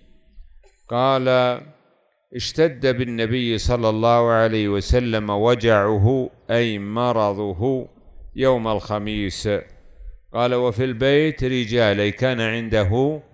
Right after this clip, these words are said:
عدد من الرجال، منهم عمر بن الخطاب رضي الله عنه، فقال النبي صلى الله عليه وسلم:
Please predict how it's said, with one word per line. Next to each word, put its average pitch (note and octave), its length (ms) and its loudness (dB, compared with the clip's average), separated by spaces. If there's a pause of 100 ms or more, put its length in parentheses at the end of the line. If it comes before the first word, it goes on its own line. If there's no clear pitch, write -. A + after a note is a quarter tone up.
(380)
عدد A#2+ 460 0
من A2+ 600 -4 (220)
الرجال، G#2+ 880 -2 (500)
منهم C3 640 -4
عمر A#2+ 440 0
بن G#2+ 220 -6
الخطاب A2+ 840 0
رضي G#2+ 340 0
الله G2+ 440 0
عنه، G#2+ 240 0 (640)
فقال C3+ 360 0
النبي B2 500 -4
صلى B2+ 300 -4
الله B2+ 420 0
عليه A#2+ 420 0
وسلم: A#2+ 840 -2